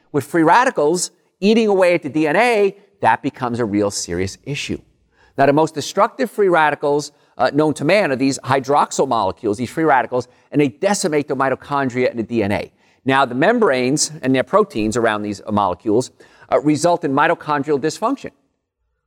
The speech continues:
During a two thousand thirteen health, uh, expert panel that was done on cell phones and Wi-Fi exposure, it was noted that testic-, the testicular barrier, that's the thing that protects the sperm,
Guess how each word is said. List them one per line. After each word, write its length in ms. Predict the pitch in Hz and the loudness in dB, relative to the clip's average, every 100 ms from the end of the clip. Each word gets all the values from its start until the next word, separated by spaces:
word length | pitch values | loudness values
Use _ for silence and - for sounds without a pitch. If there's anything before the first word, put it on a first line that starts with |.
| _ - | _ -6
During 240 | 117 185 190 | 2 2 2
a 40 | |
two 180 | - 226 | -2 0
thousand 320 | 214 196 202 | 2 2 0
thirteen 380 | 214 202 208 185 | -2 -4 -2 0
health, 380 | 165 220 - - | 2 2 -2 -2
uh, 220 | 151 147 | 0 0
expert 420 | 180 - - 160 - | -2 -6 0 0 2
panel 280 | 147 117 117 | -2 0 0
that 100 | 120 | -2
was 140 | 117 | -4
done 180 | 143 131 | -2 -2
on 100 | 131 | -2
cell 280 | - 202 220 | 0 0 0
phones 320 | 160 139 127 | -2 -2 -2
and 100 | 131 | 0
Wi-Fi 400 | 147 220 175 139 | 2 2 0 -4
exposure, 600 | 117 - 113 95 117 113 _ _ | -4 -4 -2 -2 -4 -6 _ _
it 160 | - 202 | -2 0
was 140 | 214 | 0
noted 400 | 214 135 131 131 _ _ _ - | 2 4 2 -4 _ _ _ -2
that 220 | - - | -2 0
testic-, 540 | 156 139 - 180 - - | -4 -4 -4 -6 -6 -6
the 100 | 139 | -6
testicular 580 | 156 139 196 220 226 | -4 -4 -4 0 2
barrier, 480 | 214 170 120 85 76 _ _ _ | 4 4 2 -2 -6 _ _ _
that's 220 | 104 110 - | -6 -6 -4
the 40 | |
thing 140 | 135 | -2
that 120 | 139 - | -2 -2
protects 320 | 139 165 - | -6 -6 -4
the 80 | 180 | -4
sperm, 400 | - 131 110 | 0 0 0